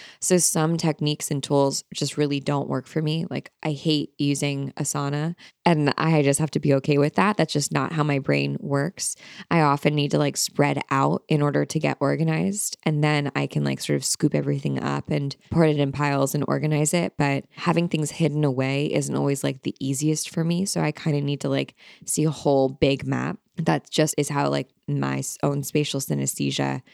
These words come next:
works. Everyone's different. If you think you have spatial synesthesia, you should Google it and learn more about it. But as a projector, and maybe as, like, this person, me, M P, I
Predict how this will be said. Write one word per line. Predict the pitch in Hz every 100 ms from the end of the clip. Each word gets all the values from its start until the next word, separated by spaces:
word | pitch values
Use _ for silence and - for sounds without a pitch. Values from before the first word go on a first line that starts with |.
| _
works. | - 196 - - -
Everyone's | 151 143 139 135
different. | - 139 165 170
If | 151 -
you |
think | 139 147 143
you | 143
have | 135
spatial | - 139 139
synesthesia, | 135 139 139 - 196 180 160 - - - -
you | 311
should | 240
Google | 240 220 208
it | 202
and | -
learn | 156 143
more | 143
about | 139 147
it. | 170 208 _ -
But | 233
as | 220 208
a | 214
projector, | 208 175 240 - 190 180 170
and | 170 165
maybe | 160 156 156
as, | 147 -
like, | 147 -
this | 160 147
person, | - 147 143 151 170
me, | 156 143 151
M | 147 143
P, | - 143 135 180 - _ -
I | 156 156 151 151 151